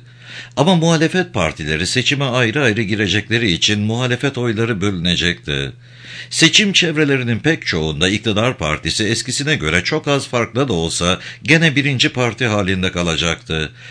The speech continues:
O çevredeki tüm milletvekilliklerini gene kazanabilecekti. Ama eğer meclisteki üç muhalefet partisi arasında işbirliği gerçekleşirse, seçime her ilde durumlarına göre hazırlayacakları ortak listeler hazırlayıp tek listeli olarak girebilirlerse,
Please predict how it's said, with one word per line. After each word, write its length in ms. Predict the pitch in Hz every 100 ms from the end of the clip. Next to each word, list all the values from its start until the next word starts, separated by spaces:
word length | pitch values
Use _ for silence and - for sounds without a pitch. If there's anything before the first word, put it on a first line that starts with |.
| -
O 140 | 82
çevredeki 640 | 196 117 90 87 85 85 95
tüm 180 | 170 165
milletvekilliklerini 1200 | 147 135 156 151 139 - 131 123 - 127 127 120
gene 280 | 165 139 113
kazanabilecekti. 1160 | 95 85 85 82 80 78 85 80 - 71 69 62 - - - - - - -
Ama 240 | 180 190
eğer 280 | 160 165 131
meclisteki 640 | 92 117 104 113 117 120
üç 240 | 127 151 113
muhalefet 580 | 123 127 113 110 139 -
partisi 400 | 87 85 92 117
arasında 460 | 73 78 87 87
işbirliği 720 | - 170 - 98 90 82 85
gerçekleşirse, 1080 | 78 80 80 87 - 85 - 101 - 101 107 - - -
seçime 460 | - 156 156 156
her 220 | 143 185
ilde 340 | 123 80 87 87
durumlarına 540 | 120 120 117 120 110
göre 220 | 131 95
hazırlayacakları 960 | 90 78 87 82 78 78 82 80 78 85
ortak 480 | 92 113 110 143 123
listeler 380 | 123 - 110 127
hazırlayıp 760 | 85 78 78 76 73 90 -
tek 280 | 143 156 -
listeli 440 | 143 - 135 131
olarak 500 | 151 80 87 73 85
girebilirlerse, 1080 | - 107 104 80 73 107 90 78 76 90 90